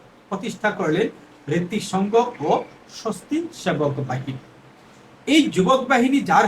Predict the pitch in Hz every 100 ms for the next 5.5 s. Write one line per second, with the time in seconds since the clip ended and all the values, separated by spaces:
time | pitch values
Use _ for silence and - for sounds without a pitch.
0 | - 220 254 196 - 135 170 190 202 196
1 | - 175 175 - - 135 - - - -
2 | 269 262 269 269 233 208 254 - 247 151
3 | - - - - - 226 254 214 233 -
4 | 220 214 247 185 240 - _ _ 147 202
5 | 277 - 233 254 262